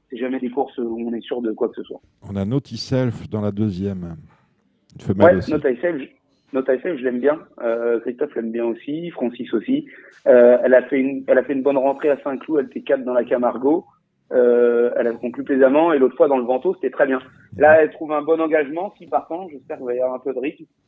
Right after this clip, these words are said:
Speaker 1: Il y a la Parisienne qui est très estimée par
Speaker 2: Oui.
Speaker 1: la famille Lerner, qui va être,
Speaker 2: Mm.
Speaker 1: euh, qui va être amusante à, à, à juger ici.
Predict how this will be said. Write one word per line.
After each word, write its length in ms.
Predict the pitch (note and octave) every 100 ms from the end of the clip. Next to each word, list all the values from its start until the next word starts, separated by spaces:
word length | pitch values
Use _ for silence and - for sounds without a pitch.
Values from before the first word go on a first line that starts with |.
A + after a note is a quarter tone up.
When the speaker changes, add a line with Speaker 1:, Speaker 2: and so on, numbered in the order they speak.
| _
Speaker 1:
Il 60 | -
y 40 |
a 40 | C3
la 100 | C#3
Parisienne 460 | D3 D3 C3 F3
qui 100 | G3
est 40 | B2+
très 180 | D3 D3
estimée 320 | C#3 C#3 C#3
par 120 | C3
Speaker 2:
Oui. 80 | C#3
Speaker 1:
la 60 | B2+
famille 260 | B2+ B2
Lerner, 320 | A#2+ A#2+ C3 D#3+
qui 80 | B2+
va 80 | A#2+
être, 120 | B2
Speaker 2:
Mm. 40 | A#2+
Speaker 1:
euh, 220 | A#2 A2+ - _ _ _
qui 100 | A#2+
va 60 | D3+
être 100 | C3+
amusante 460 | C3 C3+ C#3+ C3+
à, 340 | B2+ A#2+ A#2+ A#2
à, 380 | - B2 B2 B2+
à 80 |
juger 300 | A#2 B2 B2+
ici. 400 | A#2+ A2 D3 F3+